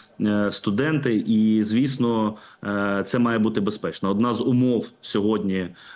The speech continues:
е, офлайн навчання — це наявність укриття в закладах освіти. Станом на сьогодні, якщо говорити в цифрах, е, ми маємо майже на вісімдесят відсотків, е, забезпечення всіх закладів освіти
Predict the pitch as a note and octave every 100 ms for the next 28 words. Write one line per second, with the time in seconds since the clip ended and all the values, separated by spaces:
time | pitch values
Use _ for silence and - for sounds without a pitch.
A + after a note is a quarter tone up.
0 | - G2 G2 F#2+ F#2+ F#2+ F#2 F#2 F#2+ F#2
1 | F#2 F#2+ F#2 F#2 G2+ - A#2+ A2 G#2+ G#2+
2 | G#2+ C3 D#3 D3 - G2+ G#2 A2+ A2 -
3 | B2 G2+ F#2 B2+ G#2 G2+ G#2 G2 - F#2+
4 | - E2+ - - - - - B2+ D3+ D#3
5 | D3 C#3+ C3+ C3+ C3+ F3+ F3 D3+ C3 -
6 | A#2 A#2+ A#2+ A#2+ A2+ - - D#3 D#3+ E3
7 | - _ - - - - A2 G#2+ A2 A#2+
8 | B2 A#2+ A2+ G#2+ A#2 G#2+ G#2+ G#2 G#2 G#2
9 | F#2+ G#2 G2+ G#2+ G#2+ A#2+ G#2+ G#2+ - A2+
10 | G2+ - G2 - _ - - - - G2
11 | F#2+ G2+ G2 G#2+ - A2+ - G2+ G2 F#2
12 | - A2 G#2+ G2 G2+ F#2+ G2 - G#2+ G#2+